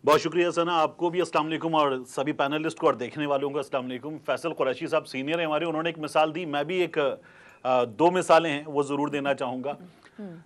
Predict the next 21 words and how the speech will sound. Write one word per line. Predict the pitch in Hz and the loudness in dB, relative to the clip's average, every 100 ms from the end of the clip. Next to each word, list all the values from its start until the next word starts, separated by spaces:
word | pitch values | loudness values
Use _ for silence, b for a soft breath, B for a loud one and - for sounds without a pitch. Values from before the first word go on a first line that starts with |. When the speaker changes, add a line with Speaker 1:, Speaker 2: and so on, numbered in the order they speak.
| - | -2
Speaker 1:
जब | 147 165 | 6 6
आप | 170 | 6
किसी, | 175 180 190 175 - | 2 -2 -2 -2 -2
हमने | 143 151 151 156 156 | -2 0 -2 -2 -2
न्यूज़ | 147 143 - 160 156 | -2 -4 -6 -6 -4
में | 160 | 0
काम | 147 143 | 0 0
किया, | 147 151 | 0 -2
अक्सर | - 160 | 2 0
कंपनी | 151 147 131 156 156 | 2 -2 -4 -6 -4
की | 160 135 - | -4 -4 -6
जो | 127 | -6
गाड़ी | 123 131 139 | 2 2 2
होती | 147 151 | -2 -2
है | 147 | 0
वो | |
हमें | 143 139 | 0 0
कहीं | 143 | -4
पहुँचा | - 120 120 135 | -4 -6 0 2
रही | 139 156 | 2 0
हो, | 127 127 | -4 -8